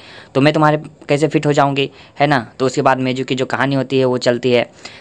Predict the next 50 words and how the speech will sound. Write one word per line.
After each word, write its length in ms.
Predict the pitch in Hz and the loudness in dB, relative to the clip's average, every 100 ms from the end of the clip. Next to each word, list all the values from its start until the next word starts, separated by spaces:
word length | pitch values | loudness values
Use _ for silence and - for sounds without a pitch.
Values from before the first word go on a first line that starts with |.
| - | 0
तो 80 | 151 | 2
वो 60 | |
बोलती 260 | 151 147 151 | 4 2 2
है 60 | 147 | 2
कि 80 | |
"हाँ, 340 | 151 151 147 135 | 2 4 4 2
मुझे 260 | 135 147 | 0 2
भी 80 | 165 | 4
लगता 240 | 156 - 135 | 4 4 4
है 200 | 139 147 - - | 4 0 -10 -8
कि 60 | 135 | -4
मुझे 240 | 143 147 | 0 2
भी 100 | 151 | 4
ऐसी 440 | 143 - 131 147 | 2 2 -2 -2
लड़की 240 | 139 123 143 | -2 -2 -2
की 80 | 147 | -2
तलाश 300 | 123 120 - | 0 0 -2
करनी 160 | 120 120 | -6 -4
चाहिए, 240 | 117 113 | -4 -6
छोड़ो 260 | - 151 151 | -2 0 0
मैं 120 | 139 | 0
तुम्हें 180 | 139 135 | 0 0
गिव 180 | 117 | 2
अप 80 | 120 | 0
करता 260 | - 110 107 | 0 -4 -4
हूँ।" 100 | 104 - - | -6 -12 -8
उसके 160 | - 165 | -4 2
बाद 120 | 165 | 2
सीमेन 320 | 156 139 147 | 2 0 2
आता 200 | 135 135 | 2 2
है, 100 | 131 | 2
बोलता 240 | 127 131 135 | 2 2 2
है, 80 | |
"संस्या, 400 | 131 139 139 131 - _ _ - - - | 2 -2 0 0 0 _ _ -20 -18 -8
तुम 100 | 139 | 0
तो 80 | 147 | 2
मुझे 200 | 143 147 | 4 4
जानती 340 | 139 131 143 | 2 0 0
हो 200 | 127 120 - - - | 0 0 -6 -18 -4
कि 220 | 131 135 | 2 2
मुझे 240 | 135 131 | 2 2
न-, 160 | 139 135 - | 2 2 2
लड़कियों 360 | 127 131 147 | 0 2 2
का 60 | 143 | 2
कितना 260 | 135 135 139 | 0 0 0
एक्सपीरियंस 500 | 131 127 131 127 123 | 0 0 0 0 -2
है, 140 | 123 - - - | -4 -6 -18 -2
तुम 80 | 147 | 4
मेरे 140 | 151 | 4
साथ 220 | 151 147 | 4 2